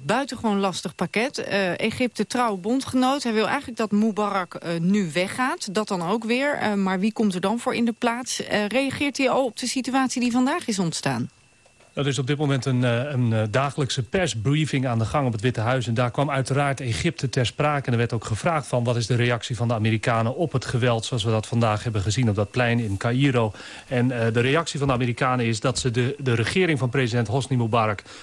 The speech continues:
Speaker 2: bekritiseren. En ik lees voor uit het statement, "Veroordelen het geweld in Egyptes hoofdstad." Terwijl, eh, die clashes natuurlijk gewoon doorgaan daar. Eh, ze betreuren verder dat er ook, eh, berichten zijn binnengekomen... dat een aantal Amerikaanse journalisten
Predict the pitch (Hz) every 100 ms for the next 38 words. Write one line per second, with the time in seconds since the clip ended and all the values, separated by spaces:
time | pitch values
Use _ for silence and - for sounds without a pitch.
0 | - - 123 175 196 127 147 160 160 127
1 | 139 131 110 - 147 123 113 - 139 135
2 | 139 127 - - 160 220 214 147 151 151
3 | 139 143 139 - 120 139 143 143 139 139
4 | 123 - 156 - 110 123 127 - 117 -
5 | - - - 120 120 117 120 120 113 110
6 | 120 123 135 - 151 143 127 107 113 123
7 | - 120 113 127 127 107 117 104 104 117
8 | - - - 123 120 123 127 123 156 160
9 | 131 113 208 156 123 113 131 117 117 131
10 | 110 139 131 127 120 113 117 98 - 120
11 | 113 110 123 127 131 123 120 120 113 120
12 | 120 120 117 104 110 113 147 - 156